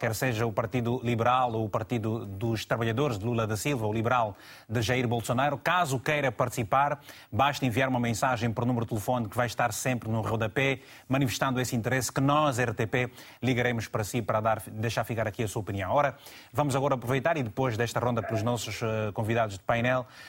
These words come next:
lermos a primeira mensagem que nos chega de Luanda, do Paulo Kikola, que nos escreve o seguinte:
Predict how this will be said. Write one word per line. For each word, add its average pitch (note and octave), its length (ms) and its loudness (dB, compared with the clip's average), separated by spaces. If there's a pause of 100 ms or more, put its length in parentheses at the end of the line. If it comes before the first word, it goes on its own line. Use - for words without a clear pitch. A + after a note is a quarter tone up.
(140)
lermos A2+ 360 0
a A2 120 4
primeira B2 300 0
mensagem A#2 640 0
que - 80 -8
nos A2 120 0
chega A2 260 0
de G2+ 60 -2
Luanda, A#2 600 0
do G2 520 -4
Paulo A#2 500 2
Kikola, B2+ 640 0
que - 140 -12
nos A2 100 0
escreve A2 300 -2
o A2 60 2
seguinte: B2 420 -2